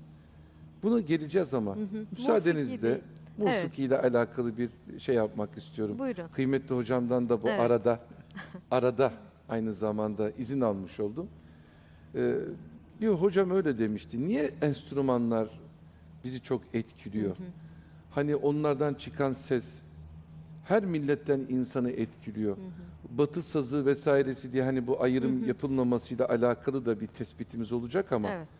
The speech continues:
Speaker 1: bunu düşüne dursunlar. Yani niye etkiliyor bizi? Bir kere batılı ol-, olup olmayışıyla alakalı en güzel şeyi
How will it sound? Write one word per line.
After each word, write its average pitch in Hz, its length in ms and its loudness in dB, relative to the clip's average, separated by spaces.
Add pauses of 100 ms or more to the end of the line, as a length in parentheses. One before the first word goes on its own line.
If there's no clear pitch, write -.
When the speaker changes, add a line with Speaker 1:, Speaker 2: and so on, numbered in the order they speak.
(340)
Speaker 1:
bunu 202 200 0
düşüne 170 360 2
dursunlar. 113 640 0
Yani 151 280 0
niye 202 180 6
etkiliyor 113 640 0
bizi? - 200 -14 (640)
Bir 220 40 -6
kere 226 320 4
batılı 196 360 2
ol-, 180 440 4
olup 175 280 2
olmayışıyla 156 640 2
alakalı 143 500 4
en 202 200 0
güzel 120 300 0
şeyi 156 320 -4